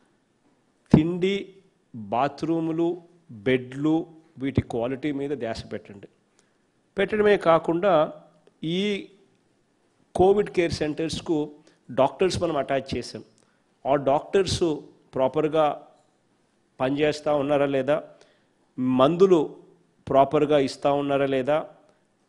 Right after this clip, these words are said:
quality of మందులు డబ్ల్యూహెచ్ఓ జీఎంపీ స్టాండర్డ్స్లో ఉన్న మందులు అవైలబుల్‌గా ఉన్నాయా లేదా అన్నది జాగ్రత్తగా చూసుకోమని చెప్పి all the collectors, I am requesting them.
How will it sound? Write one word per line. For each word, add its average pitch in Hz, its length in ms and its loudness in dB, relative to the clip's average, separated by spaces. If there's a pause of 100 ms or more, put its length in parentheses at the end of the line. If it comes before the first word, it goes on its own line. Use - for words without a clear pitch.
(120)
quality 185 500 2
of 170 60 -4 (140)
మందులు 147 540 0 (260)
డబ్ల్యూహెచ్ఓ 143 540 0
జీఎంపీ 139 460 -6
స్టాండర్డ్స్లో 135 680 -6
ఉన్న 127 180 -8
మందులు 123 480 -6 (720)
అవైలబుల్‌గా 139 600 -2
ఉన్నాయా 131 420 -2
లేదా 131 340 -4 (540)
అన్నది 156 540 2 (220)
జాగ్రత్తగా 135 960 0 (240)
చూసుకోమని 123 540 -6
చెప్పి 123 440 -6 (600)
all 151 260 6
the 156 140 0
collectors, 131 640 -4
I 123 60 -6
am 113 80 -10
requesting 107 500 -12
them. - 300 -18